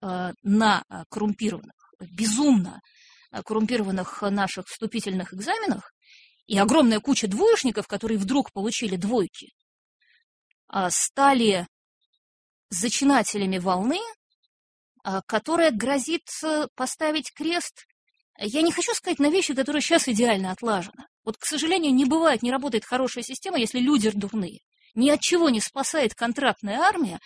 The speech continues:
если потом начинают забирать зарплатные карточки. Ни от чего не спасают суды присяжных, если их пугают или составляют из агентов Ф С Б. Но это не значит, что не должно быть судов присяжных, это не значит, что не должно быть контрактной армии,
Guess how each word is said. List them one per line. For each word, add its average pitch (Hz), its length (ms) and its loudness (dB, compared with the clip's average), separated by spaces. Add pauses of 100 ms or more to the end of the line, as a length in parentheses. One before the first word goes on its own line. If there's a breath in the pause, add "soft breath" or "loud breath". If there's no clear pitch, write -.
(160 loud breath)
если 269 400 -2
потом 240 280 -2
начинают 254 320 0
забирать 214 340 0
зарплатные 226 540 -2
карточки. - 520 -4
Ни 247 160 2
от 302 60 -4
чего 330 280 0
не 240 100 6
спасают 240 440 -4
суды 226 260 -6
присяжных, 311 540 0 (240 loud breath)
если 254 280 0
их 254 200 0
пугают 277 540 2
или 240 120 -2
составляют 247 600 -2
из 208 100 -4
агентов 214 380 -2 (120)
Ф 214 120 0
С 202 80 -4
Б. 196 180 -4 (500)
Но - 80 0
это 311 100 0
не 269 140 2
значит, 294 320 -4
что 240 160 -4
не 233 80 2
должно 220 280 2
быть 190 140 -4
судов 190 300 -10
присяжных, 294 500 -6 (260 loud breath)
это 247 180 0
не 262 120 4
значит, 262 320 -2
что - 140 -8
не 202 100 0
должно 202 260 0
быть 196 160 -4
контрактной 208 520 -6
армии, 294 280 0